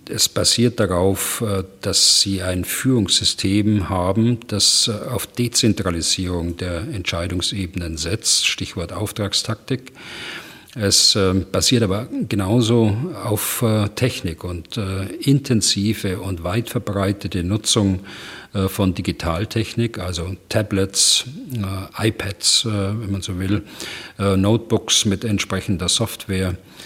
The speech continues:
Radargeräte, die feindlichen Artilleriebeschuss sehr detailliert, äh, bis zurück zur Abschussstelle aufklären können und Gegenmaßnahmen sofort praktisch auf der Flugbahn des gegnerischen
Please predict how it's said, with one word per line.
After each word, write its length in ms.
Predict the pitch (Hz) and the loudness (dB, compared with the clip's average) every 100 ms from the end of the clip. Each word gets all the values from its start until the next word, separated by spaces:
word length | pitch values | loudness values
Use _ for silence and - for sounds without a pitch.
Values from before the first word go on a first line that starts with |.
| - - - | -18 -16 -4
Radargeräte, 920 | 98 90 101 120 110 90 95 98 110 95 | -2 2 2 4 2 2 2 2 0 -2
die 480 | - 95 90 95 95 104 151 | -2 -2 0 -2 -2 -6 -10
feindlichen 600 | - 113 104 - 92 98 | -4 0 0 0 -2 0
Artilleriebeschuss 1000 | 92 98 98 92 98 101 98 - 95 - - | -2 -4 -4 0 0 0 -2 -2 0 2 2
sehr 400 | 98 101 101 90 | 2 0 0 -4
detailliert, 960 | - 107 - 92 92 107 110 - - | -4 -4 -2 -2 0 2 0 -2 -4
äh, 240 | 110 95 92 - | -2 -4 -4 -2
bis 180 | 135 - | 0 2
zurück 400 | 117 113 131 - | 2 0 0 -4
zur 160 | - | -2
Abschussstelle 840 | 95 - 113 - - 98 90 90 | -2 -2 0 2 2 0 -4 -4
aufklären 600 | 104 120 - 87 85 85 - | -2 -2 -2 -4 -4 -6 -6
können 420 | 87 92 107 110 | -2 0 2 0
und 320 | 98 92 - | -2 -4 -2
Gegenmaßnahmen 920 | 104 104 98 90 90 - 90 90 87 | 0 4 4 4 2 0 -2 -2 -2
sofort 640 | 82 82 - 85 95 - - | -2 -6 -6 -6 -6 -8 -8
praktisch 420 | 101 - 92 - | -8 -6 -6 -2
auf 260 | - 131 - | 0 0 0
der 120 | 107 | -4
Flugbahn 720 | - 127 120 - 92 92 95 - - - - - - | 0 0 0 -2 -2 -2 -4 -6 -14 -12 -10 -10 -4
des 200 | 98 - | 0 0
gegnerischen 760 | 95 104 92 90 - 90 85 | 0 2 0 0 0 0 -2